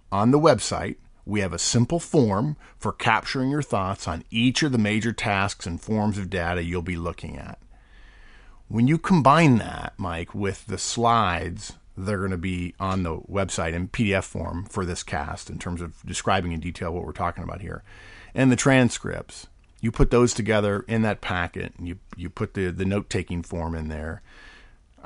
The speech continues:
I have to tell you, it's a pretty awesome package. It will make this as painless as we can possibly make it. We are not available to prepare your review for you.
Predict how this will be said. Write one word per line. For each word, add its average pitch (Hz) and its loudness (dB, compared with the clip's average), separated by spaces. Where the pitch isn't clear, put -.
I - -2
have 240 0
to 240 -4
tell 190 4
you, 123 4
it's 117 -2
a 147 -10
pretty 139 4
awesome 113 4
package. 107 0
It 107 0
will 113 4
make 127 8
this 135 4
as 98 -2
painless 123 4
as 95 -6
we 101 -2
can 92 -6
possibly 95 -4
make 82 -6
it. - -12
We 95 -2
are 92 0
not 104 0
available 92 -4
to - -12
prepare 87 -6
your 82 -4
review 78 -8
for - -14
you. - -8